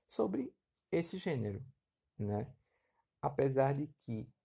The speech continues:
eu vou colocar como um subgênero, porque eu vou falar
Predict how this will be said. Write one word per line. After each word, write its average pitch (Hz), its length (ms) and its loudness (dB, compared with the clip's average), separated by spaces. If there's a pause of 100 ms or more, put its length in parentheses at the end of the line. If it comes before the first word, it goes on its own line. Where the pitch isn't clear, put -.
(160)
eu 123 100 0
vou 117 120 -6
colocar 127 380 -2
como 113 440 0
um 139 80 0
subgênero, 104 1300 -2
porque - 180 -4
eu 110 80 4
vou 110 120 -8
falar 110 520 2